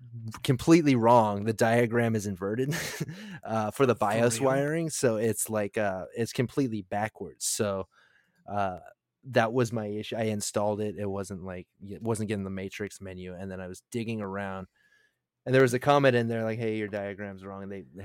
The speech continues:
Speaker 1: they had posted the right one. So you gotta desolder the board again, uh, get in there and do the correct wiring. <laughs> So, so that, uh, yeah, the V four, if I can, um, you know, hopefully I can save someone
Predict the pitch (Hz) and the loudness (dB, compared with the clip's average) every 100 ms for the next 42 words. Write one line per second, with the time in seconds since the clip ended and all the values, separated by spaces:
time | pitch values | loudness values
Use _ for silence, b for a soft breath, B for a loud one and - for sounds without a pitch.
0 | 98 107 104 92 113 104 107 95 80 90 | -12 -8 -8 -6 -10 -8 -12 -16 -18 -12
1 | 101 95 95 90 - 104 104 104 107 101 | -12 -12 -16 -10 -8 -6 -6 -2 0 -2
2 | 98 113 110 - 101 101 101 95 101 98 | -4 -6 -4 0 2 2 2 -2 -2 -2
3 | 95 95 95 _ _ _ _ _ 95 101 | -4 -8 -10 _ _ _ _ _ -8 -8
4 | 104 107 113 107 104 101 98 101 87 - | -4 0 0 0 -2 0 0 -2 -6 -10
5 | 104 98 _ _ _ 131 123 113 113 113 | -8 -8 _ _ _ 0 0 2 -2 -2
6 | 110 104 104 104 101 95 101 - _ _ | -2 -2 -4 -4 -4 -6 -6 -10 _ _
7 | _ 131 135 - 185 - - - 127 127 | _ -4 -4 2 2 4 0 0 -4 -2
8 | 139 117 B 185 202 190 139 - 151 127 | -2 -4 B -14 -12 -14 -14 0 2 4
9 | 131 123 117 113 107 101 95 139 131 113 | 2 2 -6 -2 0 -2 -6 -2 0 0
10 | 107 127 110 120 170 - 139 131 131 131 | 0 0 2 4 2 4 4 6 4 0
11 | _ _ _ _ _ _ _ _ _ - | _ _ _ _ _ _ _ _ _ -12
12 | 104 120 117 110 104 95 95 113 110 98 | 2 4 4 2 0 -2 -8 -6 -6 -2
13 | 113 127 113 104 101 - 104 98 101 101 | -2 2 2 2 -6 -6 -6 -6 -8 -6
14 | 98 95 | -6 -8